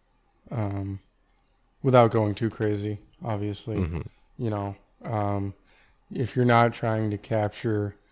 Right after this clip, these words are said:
Speaker 1: or control the weight coming off of tires, right? You just, Bernoulli's principle, one side's high speed, one side's low speed, you know, creating the pressure differential.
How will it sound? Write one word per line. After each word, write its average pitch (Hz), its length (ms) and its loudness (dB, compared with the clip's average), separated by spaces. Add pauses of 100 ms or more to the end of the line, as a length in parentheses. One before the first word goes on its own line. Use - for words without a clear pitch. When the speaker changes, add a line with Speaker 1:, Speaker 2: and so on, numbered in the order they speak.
(380)
Speaker 1:
or 110 80 -4
control 104 800 -2 (460)
the 120 120 0
weight 107 340 2
coming 104 300 -2
off 101 180 -6
of 113 140 -8
tires, 101 500 0
right? 101 240 -4
You 104 100 -4
just, 104 280 -6 (1200)
Bernoulli's 120 380 4
principle, 107 600 -2 (1300)
one 104 200 -2
side's 110 280 -2
high 107 160 2
speed, 104 280 -2
one 101 160 -4
side's 107 340 -6
low 107 140 0
speed, 101 440 0 (960)
you 107 80 -2
know, 98 180 -2
creating 104 480 -2
the 101 80 -4
pressure 113 380 -4
differential. 104 680 -6